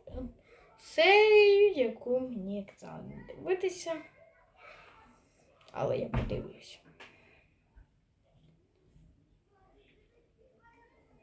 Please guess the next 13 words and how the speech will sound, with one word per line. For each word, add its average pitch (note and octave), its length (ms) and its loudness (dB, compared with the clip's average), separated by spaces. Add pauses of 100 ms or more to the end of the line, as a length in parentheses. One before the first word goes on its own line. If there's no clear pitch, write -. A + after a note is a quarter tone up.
(420)
Скоріше F#4+ 440 -4
всього, F4 320 2
кстати, A#3 600 0
і A3+ 40 -10
ще F4 460 -2 (880)
скажу C4+ 400 -2
вам B3 220 0
так, D4 240 -2 (340)
е, A3 840 2
вийде C4+ 480 4
у C#4+ 60 6
мене C4+ 320 6
то, A#3+ 280 -2